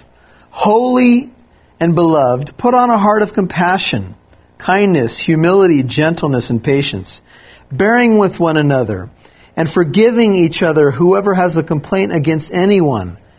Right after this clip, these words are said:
just as the Lord forgave you, so you should, so also should you.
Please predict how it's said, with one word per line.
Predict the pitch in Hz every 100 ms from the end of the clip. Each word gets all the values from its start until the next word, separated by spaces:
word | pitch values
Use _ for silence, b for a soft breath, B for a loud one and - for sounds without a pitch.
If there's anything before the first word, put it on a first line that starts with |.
| b b -
just | 131 190 190
as | 202 165
the |
Lord | 175 170 170 -
forgave | 160 143 156 151
you, | 156 160 127
so | - 190
you | 185 196 202
should, | - 147 120 101 - B
so | - 190
also | 175 170 165
should | 147 147 135
you. | 143 107